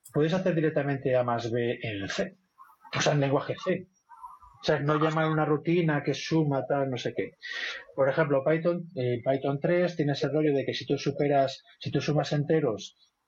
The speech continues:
o sea, es que no hay límite de enteros, de tamaño de entero, pues trabajar con enteros de miles de dígitos, ¿no? Pero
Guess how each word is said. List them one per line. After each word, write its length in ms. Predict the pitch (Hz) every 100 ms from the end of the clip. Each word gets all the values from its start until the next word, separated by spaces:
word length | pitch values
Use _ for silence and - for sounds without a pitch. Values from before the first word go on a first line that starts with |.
| -
o 60 | -
sea, 120 | 147
es 80 | -
que 100 | 147
no 100 | 143
hay 140 | 139
límite 320 | 143 135 127
de 80 | 113
enteros, 280 | 113 170 131
de 80 | 123
tamaño 280 | 117 117 113
de 60 |
entero, 260 | 117 165 123
pues 140 | 117
trabajar 440 | 120 123 123 139 135
con 180 | 143
enteros 300 | 131 135 143
de 240 | 139 151 147
miles 260 | 165 139
de 60 | 117
dígitos, 500 | 117 123 120 - 101
¿no? 180 | 151 180
Pero 160 | 139